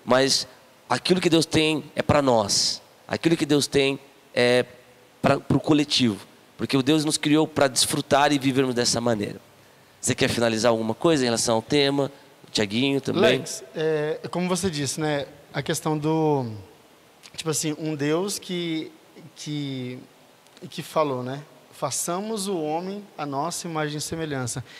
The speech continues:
Speaker 2: Em Mateus dezoito, eu tava lendo, é, sobre a
Speaker 1: Sim.
Speaker 2: concordância, né? Por exemplo, é, quando
Speaker 1: Que é uma
Speaker 2: dois
Speaker 1: das
Speaker 2: de
Speaker 1: bases,
Speaker 2: vós
Speaker 1: que é, que é uma ba-, uma
Speaker 2: Cara,
Speaker 1: das bases,
Speaker 2: é,
Speaker 1: né?
Speaker 2: é muito legal.
Speaker 1: Sim.
Speaker 2: Tipo assim, quando dois de vós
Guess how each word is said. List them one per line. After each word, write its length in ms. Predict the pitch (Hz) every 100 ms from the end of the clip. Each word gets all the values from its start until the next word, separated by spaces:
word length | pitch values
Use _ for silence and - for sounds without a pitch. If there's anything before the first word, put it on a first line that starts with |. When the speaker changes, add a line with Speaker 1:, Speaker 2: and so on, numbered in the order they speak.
| - -
Speaker 2:
Em 60 |
Mateus 340 | 156 156 165 160
dezoito, 560 | 156 131 156 156 139 104 - - - -
eu 80 | 139
tava 240 | 151 147
lendo, 440 | 147 147 156 151 143
é, 280 | 135 139 -
sobre 400 | - 165 147 156 160
a 80 | 143
Speaker 1:
Sim. 80 | 208
Speaker 2:
concordância, 720 | 165 196 175 143 139 127 139
né? 120 | 131 127
Por 120 | 143
exemplo, 400 | 131 135 120 123 - - - - _
é, 300 | 135 139 120
quando 240 | - 156 147
Speaker 1:
Que 120 | 139
é 20 |
uma 60 | 160 -
Speaker 2:
dois 40 |
Speaker 1:
das 100 | 120
Speaker 2:
de 60 | 175
Speaker 1:
bases, 280 | 120 156
Speaker 2:
vós 220 | 180 214 -
Speaker 1:
que 60 |
é, 180 | 107 -
que 60 | 104
é 20 |
uma 160 | 101
ba-, 80 | 107 - -
uma 40 | 113
Speaker 2:
Cara, 200 | 214 156
Speaker 1:
das 80 | 107
bases, 340 | 107 98 98
Speaker 2:
é, 80 | 175
Speaker 1:
né? 140 | 220 220
Speaker 2:
é 40 |
muito 320 | 220 196 147
legal. 300 | 139 127 123
Speaker 1:
Sim. 120 | 113 110
Speaker 2:
Tipo 120 | -
assim, 320 | - 170 147 135
quando 180 | 175 185
dois 240 | 165 226
de 80 | 208
vós 640 | 165 151 165 202 214 -